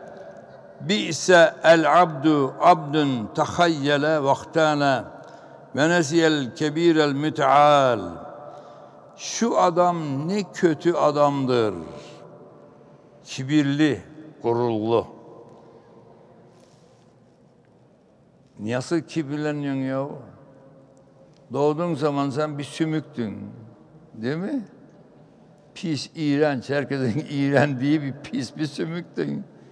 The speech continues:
Sen ondansın. Öldükten sonra da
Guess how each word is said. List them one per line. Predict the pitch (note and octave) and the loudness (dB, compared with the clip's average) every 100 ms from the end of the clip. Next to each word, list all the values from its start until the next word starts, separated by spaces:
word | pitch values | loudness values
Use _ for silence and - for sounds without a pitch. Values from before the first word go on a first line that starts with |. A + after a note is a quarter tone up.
| - - | -20 -20
Sen | - F#3 F3+ | -8 -4 -2
ondansın. | F3 F3 F3 E3 C3 B2+ A2 - - - - - - - - - - - _ _ _ - | -2 -2 -2 -2 -4 -6 -6 -10 -18 -20 -20 -20 -20 -20 -20 -20 -20 -20 _ _ _ -8
Öldükten | C3+ C3+ D3+ D3 D#3 D#3 | -4 0 0 0 2 2
sonra | - D#3 D3 C#3+ | 2 0 0 0
da | D3+ G3 - | 0 -2 -6